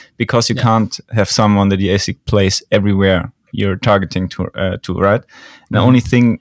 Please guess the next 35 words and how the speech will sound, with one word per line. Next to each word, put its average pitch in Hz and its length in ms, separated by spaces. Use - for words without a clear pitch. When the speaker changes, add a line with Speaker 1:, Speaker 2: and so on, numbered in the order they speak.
Speaker 1:
what 104 180
you 113 60
have 110 140
to 113 60
make 104 200
sure, 131 220
right, 123 260
if 101 120
you 104 80
wanna 101 380
move 131 180
fast, 117 500
then 110 140
it's, 107 180
of - 100
course, - 460
find 104 280
someone 104 280
outside. 113 480
But 110 200
maybe 123 580
it's - 160
important 117 420
then 110 100
to 107 100
build 113 180
up 104 140
a 107 40
long-lasting 104 560
relationship, 107 500
because 95 320
then 104 160
you 117 100
actually 101 360
lose, 104 500